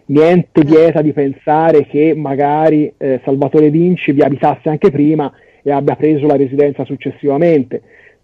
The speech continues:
Speaker 1: A tal proposito, lo stesso Vigilanti, in un'intervista,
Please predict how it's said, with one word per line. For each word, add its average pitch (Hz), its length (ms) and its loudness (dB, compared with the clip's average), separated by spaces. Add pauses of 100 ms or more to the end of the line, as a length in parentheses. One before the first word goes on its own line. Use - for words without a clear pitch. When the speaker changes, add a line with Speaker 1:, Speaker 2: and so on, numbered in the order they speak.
(400)
Speaker 1:
A 131 180 -6
tal 143 180 -2
proposito, 151 800 0
lo 139 200 -6
stesso 160 340 -4
Vigilanti, 143 840 -2
in 143 140 -6
un'intervista, 139 1000 -2